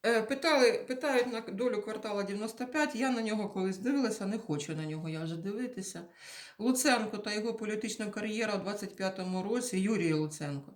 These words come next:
Чи буде він у новій Верховній Раді? Можливо, якусь посаду обійме. На Луценка я ніби теж робила розклад. Ну, давайте конкретно, чи обереться Луценко до Верховної Ради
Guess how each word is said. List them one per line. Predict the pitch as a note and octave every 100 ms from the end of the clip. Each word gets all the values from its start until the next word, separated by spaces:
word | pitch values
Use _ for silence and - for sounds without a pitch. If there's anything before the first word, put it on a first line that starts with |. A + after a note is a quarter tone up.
| _ - - -
Чи | - A3
буде | G3 A#3 G#3+
він | G#3+ A3
у | G3
новій | G3+ G3+ G3
Верховній | F3+ F#3 G3 F#3+ F#3
Раді? | D#3+ C#3+ C3+ D3+
Можливо, | E3+ F3+ G#3+ G#3 F#3
якусь | E3+ G3+ G3+
посаду | F#3+ - E3 D3 C#3+
обійме. | C#3 C#3+ C#3 D3+ - - - - -
На | F#3+
Луценка | A#3 C#4 E4+ E4+ D4+
я | C#4
ніби | C4+ C#4 B3+
теж | A#3+ F#3+ -
робила | E3+ D3+ D#3+ D#3
розклад. | D#3 - C#3 C3+
Ну, | G#3
давайте | C4 B3 A#3 G#3
конкретно, | G3 F#3+ F#3+ G3 F#3 F#3
чи | E3 F#3+ F#3 F3 - - - -
обереться | F#3 F3+ G#3+ G#3+ G#3 F#3+
Луценко | F3+ F3+ - G3 F3+ E3+ F3 E3+ E3+ E3+
до |
Верховної | F3 F#3 F#3 F3 F3 F3
Ради | G3 A3+ E3